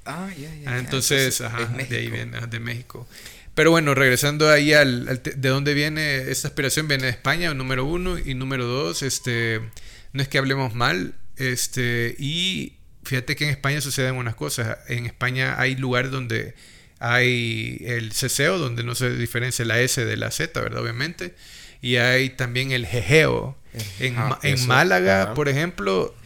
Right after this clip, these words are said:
Speaker 2: ellos comienzan las S como con J, como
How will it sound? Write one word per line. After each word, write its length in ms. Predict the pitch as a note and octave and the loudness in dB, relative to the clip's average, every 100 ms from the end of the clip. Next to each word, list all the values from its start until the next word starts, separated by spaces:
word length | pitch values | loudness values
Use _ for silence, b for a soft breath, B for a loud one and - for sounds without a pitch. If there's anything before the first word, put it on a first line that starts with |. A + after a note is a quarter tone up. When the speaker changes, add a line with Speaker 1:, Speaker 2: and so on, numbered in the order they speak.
| B B | B B
Speaker 2:
ellos 540 | C3 C#3+ C#3 C#3+ C3 - | 2 4 6 4 2 -2
comienzan 600 | - B2+ C3 C#3 C#3+ C3+ | -2 0 0 2 2 2
las 480 | B2+ B2 A#2+ A#2+ - | 2 2 0 -4 -2
S 300 | C#3 E3 F#3+ | 0 0 -4
como 460 | - A#2+ A#2+ A#2 A2+ | -6 -8 -6 -8 -8
con 160 | A#2 | -6
J, 300 | B2 E3+ B2+ | -4 -4 -6
como 720 | A2+ A#2 A2 A2+ A2+ A#2 - | -6 -8 -6 -6 -6 -6 -8